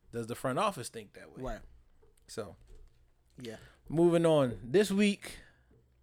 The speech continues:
Speaker 1: uh, Le'Veon Bell.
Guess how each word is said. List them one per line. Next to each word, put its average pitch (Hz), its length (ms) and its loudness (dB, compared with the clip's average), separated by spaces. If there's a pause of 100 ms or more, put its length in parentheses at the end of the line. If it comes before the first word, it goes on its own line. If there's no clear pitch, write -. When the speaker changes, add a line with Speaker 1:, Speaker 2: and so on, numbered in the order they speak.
(1160)
Speaker 1:
uh, 104 640 -8 (380)
Le'Veon 151 580 2
Bell. 135 320 0